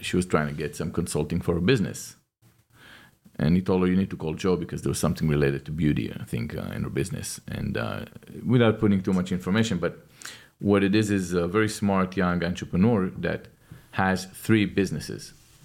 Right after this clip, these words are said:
And one is made to make enough money so the other one can grow, but none of them is really making money. And she's spreading her time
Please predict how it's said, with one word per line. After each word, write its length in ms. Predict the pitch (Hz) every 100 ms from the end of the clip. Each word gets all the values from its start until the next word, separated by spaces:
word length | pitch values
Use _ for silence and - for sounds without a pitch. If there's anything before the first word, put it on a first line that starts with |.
| - - - _ _ _ - - - - -
And 400 | 98 98 95 95 92
one 720 | 95 110 135 147 139 127 -
is 240 | - 104 90
made 440 | 101 104 107 101
to 80 | 95
make 180 | 92 92
enough 320 | 90 107 113
money 240 | 98 95 95
so 200 | - 82
the 180 | 90 -
other 200 | 95 92
one 160 | 92
can 240 | 92 82 78
grow, 460 | 92 92 95 95
but 340 | 90 80 - 117
none 160 | 104
of 100 | 131
them 140 | 107 98
is 100 | 87
really 160 | 78
making 300 | 65 - -
money. 260 | 53 - - _ _ _ _ -
And 180 | - 95
she's 280 | - 95 90
spreading 440 | - - 117 117 104
her 100 | 85
time 580 | - 139 - 76 -